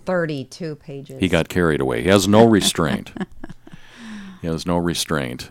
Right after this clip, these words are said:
Speaker 2: Uh, the evangelization conferences, and gotta break this here. This is, this is huge. Two thousand twenty-three, as of today, the last day of January,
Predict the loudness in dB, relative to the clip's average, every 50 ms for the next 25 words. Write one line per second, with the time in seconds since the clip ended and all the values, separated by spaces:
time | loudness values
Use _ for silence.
0 | -14 -10 -8 -6 -6 -4 -4 -4 -4 -4 -6 -4 -4 -4 -4 -4 -6 -6 -8 -8
1 | -8 -10 -12 -10 -10 -4 0 2 2 2 2 0 -2 -2 -2 0 4 6 6 6
2 | 4 2 -2 -2 0 2 2 2 2 2 0 -2 -2 -2 0 0 0 2 0 -2
3 | -4 -2 0 2 4 6 6 6 4 0 -4 -8 -20 -20 -20 -20 -20 -20 -20 -20
4 | -20 -20 _ -20 -20 -20 -20 -20 _ -20 -20 _ _ _ _ _ -20 -20 -20 -20
5 | _ _ _ _ _ _ _ _ _ _ _ _ _ _ -4 0 2 2 4 6
6 | 6 6 6 6 6 4 4 4 2 0 0 -2 -2 -4 -8 -4 -2 0 2 2
7 | 2 2 0 0 0 0 -4 -6 -4 -2 -2 0 0 0 0 0 4 6 6 6
8 | 6 4 0 -4 -8 -10 -10 -12 _ _ _ _ _ _ _ _ _ _ _ _
9 | _ -10 -2 -2 0 4 6 6 6 6 4 2 -2 -2 0 0 2 2 2 0
10 | -2 -4 -2 2 4 4 4 2 0 -2 -2 -2 0 0 2 2 2 2 2 0
11 | -4 -8 -8 -4 0 2 2 4 4 4 2 0 -2 -2 -2 0 2 2 2 2
12 | 0 -2 2 2 2 4 2 2 0 -4 -8 -8 -6 -4 -2 0 0 0 0 0
13 | 0 0 0 0 0 0 -2 -4